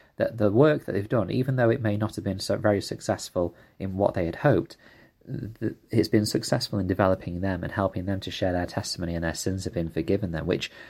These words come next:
I mean, if I knew that I could do something and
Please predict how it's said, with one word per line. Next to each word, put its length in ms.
I 60
mean, 100
if 120
I 320
knew 320
that 180
I 80
could 180
do 140
something 640
and 360